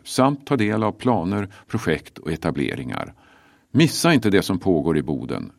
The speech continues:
just nu. Och högst upp på sidan finns en Q R-kod som du kan skanna.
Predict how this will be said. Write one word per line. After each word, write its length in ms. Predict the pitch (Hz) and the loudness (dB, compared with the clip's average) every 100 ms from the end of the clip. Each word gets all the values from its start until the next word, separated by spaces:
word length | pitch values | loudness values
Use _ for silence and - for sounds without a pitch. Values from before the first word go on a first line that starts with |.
| _ | _
just 440 | 73 127 135 - 82 | 2 2 2 -2 0
nu. 340 | 101 - 117 - _ _ _ _ _ _ _ _ | 0 0 -4 -14 _ _ _ _ _ _ _ _
Och 180 | 76 76 | -10 2
högst 320 | 135 139 - | 2 2 2
upp 180 | 127 - | 2 0
på 80 | |
sidan 360 | 117 107 98 104 | -2 -2 0 -2
finns 260 | 85 76 67 | -4 -6 -6
en 100 | 65 | -8
Q 280 | - 120 120 | -2 0 0
R-kod 560 | 67 64 - 127 76 - | -2 -4 -2 0 0 -4
som 180 | 80 65 | -8 -8
du 100 | 64 | -8
kan 220 | 73 64 | -10 -10
skanna. 520 | - - - 60 50 | -6 -6 -6 -10 -14